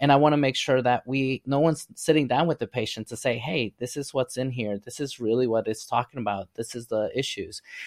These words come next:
And I applaud, uh, Europe for being strong with the G D P R and obviously biases and ethics, and they're pushing those issues in healthcare and saying, "Hey, this is what needs to change." And just as a quick anecdotal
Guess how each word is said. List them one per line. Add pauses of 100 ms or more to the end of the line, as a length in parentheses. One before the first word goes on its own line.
(220)
And
I
applaud,
uh,
Europe
for
being
strong
with
the
G
D
P
R
and (140)
obviously
biases
and
ethics,
and
they're
pushing
those
issues (220)
in
healthcare
and
saying,
"Hey,
this
is
what
needs
to
change." (440)
And (100)
just
as
a
quick
anecdotal